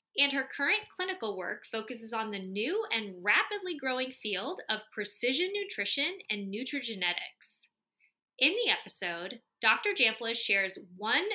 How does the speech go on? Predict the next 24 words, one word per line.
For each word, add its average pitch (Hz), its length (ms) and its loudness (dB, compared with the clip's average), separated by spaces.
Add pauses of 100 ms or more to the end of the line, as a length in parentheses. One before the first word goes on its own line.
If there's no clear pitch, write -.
nutrition 269 520 -2
principle 190 400 -4
she's 190 300 -2
changed 214 500 2
her 359 100 0
mind 202 260 2
about 175 280 0
over 170 200 -6
the 175 60 -6
years, 170 580 -4 (460)
advice 240 460 4
for 254 200 -2 (120)
anyone 381 420 6
experiencing 247 840 -2
intense 233 680 -2
cravings, 185 880 0 (380)
her 302 240 4 (160)
overall 381 580 6
weight 247 220 4
loss 247 260 0
approach 254 500 0
in 214 140 2
just 208 220 -2
a 196 80 -6